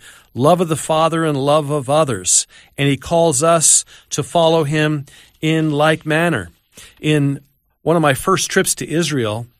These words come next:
I was there with my wife, Sharon, and we had an Orthodox friend that was kind of touring us through the old city of Jerusalem. And I had, at that point, I was raised Jewish in a Jewish context,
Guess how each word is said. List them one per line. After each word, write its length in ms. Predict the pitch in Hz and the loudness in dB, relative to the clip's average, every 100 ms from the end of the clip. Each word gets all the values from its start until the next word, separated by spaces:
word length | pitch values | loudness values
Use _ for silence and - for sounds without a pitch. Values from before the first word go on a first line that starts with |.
| _ - _ - | _ -20 _ -6
I 80 | 131 | -2
was 180 | 135 113 | -2 0
there 160 | 143 | 2
with 140 | 139 127 | 2 0
my 140 | 127 | 0
wife, 260 | 127 135 120 | 0 0 -2
Sharon, 640 | - 147 143 117 113 120 _ - - _ _ - | -2 0 0 0 -4 -8 _ -20 -20 _ _ -6
and 480 | 131 127 123 123 | -2 0 0 0
we 120 | 127 131 | -2 0
had 180 | 135 | 2
an 240 | 127 127 - | 2 0 -2
Orthodox 640 | 143 147 143 127 127 - | -2 -2 0 2 2 0
friend 460 | - - 135 139 135 | -4 0 0 2 0
that 100 | 143 | -2
was 400 | 127 117 - - _ - _ | -2 2 2 0 _ -20 _
kind 280 | - 147 135 | -4 -2 0
of 360 | 123 - - - | -2 -6 -14 -16
touring 400 | - 165 156 151 | 0 4 4 2
us 180 | 139 - | 0 -2
through 560 | - 139 139 139 135 123 - - - | -2 -2 0 2 0 -4 -16 -16 -4
the 120 | 135 | 0
old 220 | 139 135 | 2 2
city 400 | - 156 135 131 | 0 0 0 0
of 100 | 117 | -2
Jerusalem. 760 | 101 127 165 143 110 104 123 - _ - - _ _ _ - | -4 0 0 0 -4 -8 -10 -16 _ -20 -20 _ _ _ -4
And 260 | 131 135 | -2 -2
I 160 | - 165 | 0 0
had, 180 | 196 - _ - | 0 -2 _ -12
at 120 | 147 | -2
that 200 | 170 151 | 0 0
point, 480 | - 202 156 131 - _ _ - | -4 -2 -2 -2 -6 _ _ -8
I 400 | 143 139 139 131 - | -4 -2 -2 -6 -10
was 320 | - 139 113 | -6 -4 -4
raised 500 | 117 156 170 165 139 | -2 2 4 2 0
Jewish 520 | 98 160 175 113 - | 0 0 0 0 -2
in 80 | 120 | -4
a 100 | 117 117 - | -6 -8 -16
Jewish 400 | 127 156 135 - | -6 -2 -2 -4
context, 840 | - 139 135 - 131 127 - - | -4 -4 -4 -2 -2 -2 -6 -8